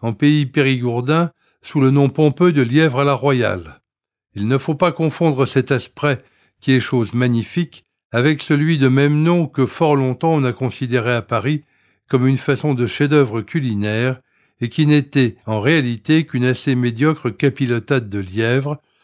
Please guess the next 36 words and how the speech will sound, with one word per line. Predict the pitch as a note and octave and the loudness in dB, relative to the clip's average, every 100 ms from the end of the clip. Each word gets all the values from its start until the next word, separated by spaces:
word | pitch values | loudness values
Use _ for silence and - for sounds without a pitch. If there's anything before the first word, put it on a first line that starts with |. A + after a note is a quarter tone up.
| _ - | _ -2
capilotade | C3+ B2+ C#3+ C#3+ C3+ D3 A#2+ | -2 0 2 2 2 -2 -2
parfumée | - C3 - C3+ C#3+ B2+ | -4 -4 -4 -2 0 0
à | |
grand | G#2 B2 A#2 | 0 -2 -4
renfort | A#2 - D#3 D3 | -4 -2 0 0
d'échalotes | B2+ - C#3 D3+ B2+ | -2 0 -2 -2 -6
et | |
de | A2+ | -8
gousses | A#2 G#2 | -10 -8
d'ail, | A2 A#2 C#3 D#3 - _ _ _ | -4 0 0 -2 -8 _ _ _
et | A#2+ | -12
qui | A2 D#3 | -2 0
en | C#3 | 0
tout | - | -2
cas | B2+ D#3 | -2 0
ne | B2+ | 0
méritait | B2 B2+ C3+ B2+ A#2+ | 0 -2 -2 -2 0
nullement | C3+ C3 C#3 E3 | 0 0 2 2
la | C#3+ | 2
qualification | B2 C#3+ C3 A#2+ C#3 A#2+ B2 - E3 D3+ | 0 -2 -2 -4 -6 -2 -4 -2 -4 -2
de | C3+ | -2
royale, | A2+ C3 A#2+ F#2 D#2 - _ _ _ _ _ _ _ _ | 0 -2 -2 -4 -10 -20 _ _ _ _ _ _ _ _
qui | A#2+ | -2
lui | A2+ | 0
avait | A2 A#2+ | 2 0
été | G#2+ A#2+ | 0 -2
donnée | A2+ C3 D#3 | 2 2 2
par | D3 B2 | 0 -4
certains | - C#3+ - D3 | -2 -4 0 -2
pseudo-gastronomes | B2 - C#3 C3+ B2 A#2 - A#2+ C3 D#3 C3 | -2 -4 -2 -2 -2 -4 -4 -4 0 0 0
de | |
la | B2+ A#2 | -2 -2
fin | - C#3 | -4 -4
du | B2 | -4
dix-neuvième | A#2+ A#2+ B2+ B2 A#2+ G2+ | -8 -8 -4 -4 -4 -6
siècle. » | - - - | -12 -18 -20